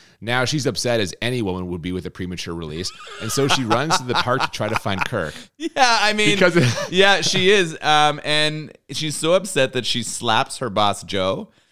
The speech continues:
Speaker 2: And I don't know about you, but this is the second time he appears in here, and I was definitely getting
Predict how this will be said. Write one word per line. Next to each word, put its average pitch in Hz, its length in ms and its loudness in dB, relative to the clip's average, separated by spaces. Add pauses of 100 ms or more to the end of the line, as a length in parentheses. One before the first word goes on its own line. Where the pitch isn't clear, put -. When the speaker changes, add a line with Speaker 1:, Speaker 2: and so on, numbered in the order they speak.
(160)
Speaker 2:
And 131 220 -8 (120)
I 127 120 4
don't 170 140 4
know 160 80 2
about 131 160 4
you, 117 260 0
but 104 120 -2
this 127 100 -4
is - 60 -10
the 123 80 -6
second 127 340 -4
time 131 220 -2
he 107 100 -2
appears 110 420 -4
in 135 100 -6
here, 143 240 -4
and 107 200 -4
I 120 200 0
was 208 180 -6
definitely 135 500 -6
getting 107 540 -4